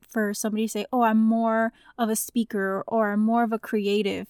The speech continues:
Um, I wanted something a little bit more individualized and something that could give me a clearer snapshot of each individual person. And that's when I started getting the pull to learn more about human design. I've, I've kind of known the basics of human design for a while, and I've talked about this,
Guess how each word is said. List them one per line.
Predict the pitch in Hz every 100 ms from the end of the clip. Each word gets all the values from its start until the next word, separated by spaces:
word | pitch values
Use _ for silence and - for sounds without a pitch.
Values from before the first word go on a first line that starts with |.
| _ _ _ _
Um, | 226 214
I | 226
wanted | 247 294 294
something | 262 247
a |
little | 233
bit | 233 226
more | 214 214
individualized | - 226 214 208 208 226 220 220 226
and | 214 202 202 - _ -
something | 269 269 294
that | 269
could | - 233
give | 247
me | 254 240
a |
clearer | - 233 226 220
snapshot | - 220 208 - 220 208
of | 202
each | 208
individual | 220 208 208 202 196
person. | - 220 196 - - - - -
And | 240 233
that's | 262 339
when | 381
I | 359
started | 269 233 226
getting | 226 226
the | 220
pull | - - 208 208 208
to | - 220
learn | 208 208
more | 208 202
about | 196 196 -
human | 202 196
design. | 190 190 147 131 -
I've, | 214 214 - _
I've | 240 233
kind | - 311
of | 349
known | 277 254 240
the | 196
basics | 190 196 254 247
of | 254
human | 277 254 262
design | 269 254 254 262 254 - _ - _
for | -
a | 233
while, | 220 214 220 226 226
and | 208
I've |
talked | - 214 208
about | 208 208
this, | 208 208 -